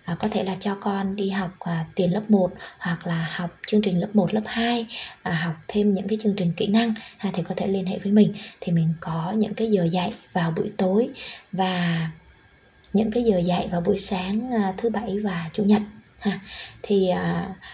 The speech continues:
có gì thì hãy inbox cho mình thì mình sẽ liên hệ trực tiếp ha. Với chương trình, à, giáo dục sớm thì chỉ có từ một tuổi rưỡi đến ba tuổi thôi.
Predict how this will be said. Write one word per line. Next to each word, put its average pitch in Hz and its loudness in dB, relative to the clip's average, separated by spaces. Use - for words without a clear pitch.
có 185 -2
gì 220 4
thì 180 -2
hãy 170 -4
inbox 208 -2
cho 208 -2
mình 180 2
thì 175 -4
mình 170 2
sẽ 196 -4
liên 196 -2
hệ 196 -2
trực - -6
tiếp 247 2
ha. 240 0
Với 220 6
chương 208 4
trình, 165 2
à, 160 2
giáo 175 0
dục 220 4
sớm 180 0
thì 208 2
chỉ 208 -4
có 220 0
từ 202 0
một 165 4
tuổi 185 -2
rưỡi 214 2
đến 214 2
ba 202 0
tuổi 208 -2
thôi. 220 4